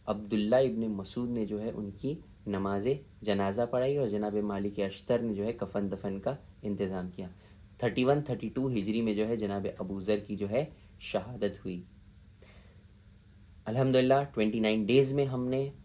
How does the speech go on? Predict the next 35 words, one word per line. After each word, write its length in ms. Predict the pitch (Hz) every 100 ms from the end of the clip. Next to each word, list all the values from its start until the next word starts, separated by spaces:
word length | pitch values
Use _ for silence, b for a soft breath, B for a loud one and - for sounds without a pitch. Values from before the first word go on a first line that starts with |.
| - -
कोशिश 320 | 113 113 139 135
की 100 | 131
कि 160 | 131 123
जितना 360 | 104 104 110 104
ज़्यादा 400 | 101 101 113 139
हो 180 | 131
सके 380 | 131 131 135 135 b b b b - - - -
रसूलुल्लाह 540 | 110 107 123 120 120 127
और 120 | 123
अइम्मा 320 | 113 113 113
मासूमीन 480 | 110 107 - 127 127
अलैहिस्सलाम 560 | 117 110 110 - 110 110
के 100 | - -
असहाब 500 | - - - 113 117 -
के 100 | 110
बारे 220 | 107 110
में 140 | 110 -
आप 200 | 101 107
लोगों 240 | 104 107
तक 220 | 107 101
जो 120 | - 104
है 100 | 104
नॉलेज 360 | 98 98 110
पहुँचाएँ। 480 | - 110 104 123 143 - b b b -
अगर 260 | 107 110 110 - - - - - - - - - 107
पॉसिबल 380 | 107 143 139
हो 160 | 139 139
सके 300 | 139 131 131
इनके 200 | 120 117
बारे 240 | 110 107
में 120 | 107 107
और 300 | - 117 127
पढ़ना 300 | 127 127 127
हो, 280 | 135 151 b b - -
तो 300 | 127 131